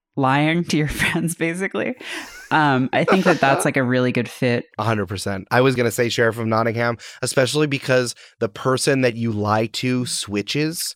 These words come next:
Speaker 1: Right, yeah.
Speaker 2: all the entire time. So, like, if you, you can't play Coup, where something where you, like, you need a f-, everyone needs to be focused at the same time and, like, trying to lie to each other. I like the idea that it's, like,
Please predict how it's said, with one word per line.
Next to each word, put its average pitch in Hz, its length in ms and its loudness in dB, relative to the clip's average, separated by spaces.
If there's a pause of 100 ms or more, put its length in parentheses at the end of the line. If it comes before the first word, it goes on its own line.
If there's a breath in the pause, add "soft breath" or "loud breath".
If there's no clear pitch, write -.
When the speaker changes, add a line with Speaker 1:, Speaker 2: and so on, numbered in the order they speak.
Speaker 1:
Right, 139 400 2
yeah. 127 240 2
Speaker 2:
all 131 140 4
the 127 160 0
entire 135 380 0
time. 143 440 -2
So, 175 180 0
like, 160 180 2
if 170 100 0
you, 170 80 -4
you 170 200 -6
can't 202 260 0
play 170 180 2
Coup, 127 600 2 (220 loud breath)
where 127 100 2
something 127 320 2
where 120 120 4
you, 120 140 0
like, 113 180 2
you 120 80 -2
need 120 160 0
a 113 40 2
f-, - 160 -4
everyone 135 360 4
needs 135 200 -2
to 123 80 -8
be 113 100 -4
focused 123 680 2
at 104 100 0
the 117 80 0
same 113 380 0
time 110 420 0 (240 loud breath)
and, 120 80 0
like, 120 160 2
trying 127 300 4
to 117 60 2
lie 117 340 4
to 113 160 -2
each 104 180 -4
other. 104 320 -2 (220 loud breath)
I 135 100 2
like 135 200 2
the 139 120 2
idea 120 320 2
that 107 160 2
it's, 107 200 -2
like, 104 260 -4